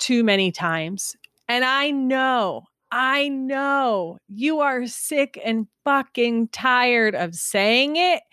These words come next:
You're sick and tired of hearing it, but that's you. Your customer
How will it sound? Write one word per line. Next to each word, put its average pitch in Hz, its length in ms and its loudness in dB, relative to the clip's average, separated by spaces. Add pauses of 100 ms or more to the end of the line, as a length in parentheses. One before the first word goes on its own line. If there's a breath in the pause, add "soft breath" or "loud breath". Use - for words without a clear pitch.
(180 soft breath)
You're 196 300 -4
sick - 480 -2
and 247 200 0
tired 214 520 2
of 165 180 -2
hearing 330 640 -2
it, 381 460 -4 (160)
but 247 180 0
that's 247 400 0 (100)
you. 190 500 -2 (760 soft breath)
Your 226 300 0
customer 226 1200 -2